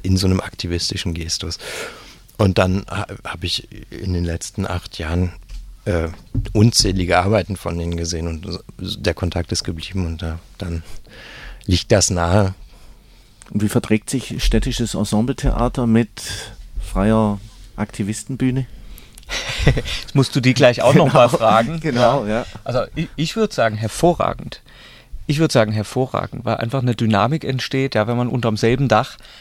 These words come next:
Speaker 3: äh, äh, dann sitzt, probt und künstlerisch arbeitet, da entsteht ein Austausch, sei es am Tresen oder auch wirklich im Lesezimmer, ähm, den ich extrem befruchtend finde.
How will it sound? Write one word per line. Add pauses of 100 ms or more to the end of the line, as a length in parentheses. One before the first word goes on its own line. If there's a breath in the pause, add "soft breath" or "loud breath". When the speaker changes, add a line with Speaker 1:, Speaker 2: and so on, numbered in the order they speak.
(180 loud breath)
Speaker 3:
äh, (360)
äh,
dann
sitzt,
probt
und
künstlerisch
arbeitet,
da
entsteht
ein
Austausch, (320 loud breath)
sei
es
am
Tresen
oder
auch
wirklich
im
Lesezimmer, (360 loud breath)
ähm, (100)
den
ich
extrem
befruchtend
finde.